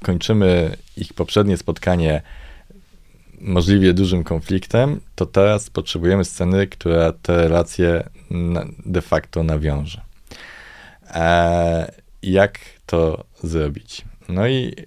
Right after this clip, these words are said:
pomysł był taki na to, tak ja to czytam, że, mm, najpierw, e,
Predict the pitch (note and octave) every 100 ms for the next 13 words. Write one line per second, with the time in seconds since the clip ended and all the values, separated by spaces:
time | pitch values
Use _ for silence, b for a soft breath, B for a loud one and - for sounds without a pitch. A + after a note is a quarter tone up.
0 | - - - A#2 B2 G#2+ - - E2+ E2+
1 | E2+ D#2+ - - - - - - - -
2 | - - E2 - E2+ E2 D2+ - E2 F2+
3 | G2 F#2 E2 - D#2+ - D#2 E2+ - E2
4 | G#2 A#2+ B B B B - E2+ D#2+ E2
5 | E2 F2 E2+ E2+ - - - E2 D#2+ D#2+
6 | D#2+ D#2 D2+ D2+ - - - - - -
7 | - F2+ A2 A#2+ A#2 A2 - - - -
8 | - - - - - - - - F2 E2+
9 | D#2+ D#2+ D#2+ D#3+ D#3+ D#3+ D#3+ D#3+ D#3 D#3
10 | D#3 D3+